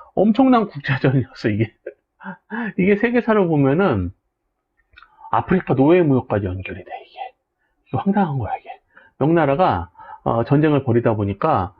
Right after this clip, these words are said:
그 당시 명이 이제 그 은본 위주였거든요. 어, 전쟁 비용 지불하려면 은이 필요하잖아, 은이. 은이 있어야 돼. 은이 있어야 되니까 은이 나오는 데가, 은이 나오는 양이 한정돼 있잖아.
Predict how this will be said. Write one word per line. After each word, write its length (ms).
그 100
당시 280
명이 340
이제 320
그 160
은본 400
위주였거든요. 760
어, 160
전쟁 580
비용 360
지불하려면 560
은이 160
필요하잖아, 400
은이. 180
은이 160
있어야 220
돼. 200
은이 120
있어야 200
되니까 440
은이 140
나오는 260
데가, 200
은이 280
나오는 580
양이 640
한정돼 480
있잖아. 400